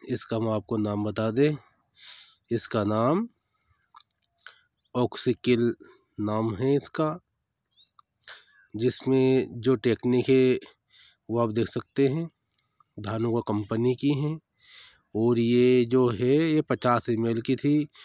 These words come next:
और ये बीस लीटर वाले पंप से दो पंप बनी हुई थी, पच्चीस एम एल मिली थी और इसकी कीमत सौ रुपये में आई हुई थी, है ना?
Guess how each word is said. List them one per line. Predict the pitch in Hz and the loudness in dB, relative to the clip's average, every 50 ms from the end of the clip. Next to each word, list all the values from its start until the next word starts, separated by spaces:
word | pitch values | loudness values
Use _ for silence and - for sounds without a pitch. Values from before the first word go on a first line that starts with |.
| - - - - _ - 127 | -20 -20 -20 -20 _ -2 2
और | 135 139 | 4 4
ये | 143 151 156 156 160 139 | 6 6 6 6 6 4
बीस | 127 139 147 139 127 | 4 2 2 2 2
लीटर | 147 143 131 151 147 | 0 0 2 2 2
वाले | 139 139 135 139 143 151 147 | 4 4 4 6 6 4 4
पंप | - - 135 135 135 131 131 | 4 2 2 2 2 0 0
से | - - 147 147 147 147 151 139 | 0 2 4 6 6 6 4 2
दो | 135 123 117 131 135 131 | 0 -2 2 4 4 4
पंप | 127 135 131 127 123 131 | 4 4 2 2 2 0
बनी | 123 117 117 113 117 123 127 | 0 2 2 2 4 2 2
हुई | 120 143 143 | 2 0 -2
थी, | 131 - 156 151 151 147 _ _ _ _ _ _ _ _ _ _ - - 160 160 165 165 - _ _ - - _ _ _ - - - _ - | 0 0 0 0 0 -4 _ _ _ _ _ _ _ _ _ _ -16 -16 -16 -16 -18 -20 -20 _ _ -20 -20 _ _ _ -20 -20 -20 _ -6
पच्चीस | - 117 - - - 131 - - | -6 -6 -4 0 -2 -2 0 0
एम | 131 123 127 | 0 0 2
एल | 131 135 131 131 | 2 2 2 2
मिली | 135 131 131 139 135 | 2 4 4 4 2
थी | 127 - 147 147 147 - - - - - - _ _ - | 2 2 0 0 0 -4 -10 -20 -20 -20 -20 _ _ -4
और | - 135 160 165 | 2 4 4 4
इसकी | 156 - - 170 151 | 4 4 0 -4 -2
कीमत | - - 143 139 143 151 151 147 - _ _ _ _ - | 2 2 4 4 6 4 4 2 0 _ _ _ _ -16
सौ | - - 131 139 | -6 0 4 4
रुपये | 135 135 131 135 139 139 143 143 139 131 | 4 4 4 4 4 6 6 6 4 2
में | 139 139 147 175 196 190 _ _ _ _ _ _ - | 2 2 2 0 0 -4 _ _ _ _ _ _ -8
आई | 113 117 113 107 101 | -4 -2 0 0 0
हुई | 98 101 95 87 | 0 -2 -6 -6
थी, | - - 101 | -8 -10 -8
है | 143 | -6
ना? | 175 214 | -4 -6